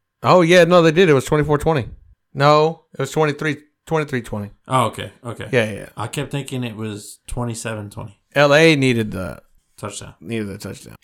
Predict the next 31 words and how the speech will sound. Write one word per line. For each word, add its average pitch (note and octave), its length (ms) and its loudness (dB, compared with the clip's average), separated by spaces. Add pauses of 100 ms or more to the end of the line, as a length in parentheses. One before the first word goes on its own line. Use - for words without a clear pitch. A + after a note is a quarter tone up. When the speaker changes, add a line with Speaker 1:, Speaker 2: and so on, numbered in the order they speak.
(140)
Speaker 1:
Yeah, A2+ 240 2
I, A#2+ 180 0
I - 20 4
would've C#3+ 240 4
just G#2+ 160 -4
ran A2 140 0
the G#2 60 -6
ball E2+ 220 -12
there, G1+ 240 -18 (300)
me A2+ 120 -4
personally. A2 420 -10 (800)
But, C3 760 2 (340)
so - 140 -8
like G#2+ 160 -2
we're, B2 280 0
like A2+ 160 -2
I A2+ 60 -2
was A2+ 180 -6 (120)
telling B2+ 240 -2
you A#2 100 -2
earlier, A#2 460 -2 (300)
you - 140 -12
know, F#2+ 180 -8 (260)
they, A#2+ 220 -2
they A#2 160 -2
had B2 160 -2
a A#2+ 40 -2
bunch A2+ 300 -6
of G#2+ 220 -8
missed A#2 220 -8
calls. F3+ 440 -4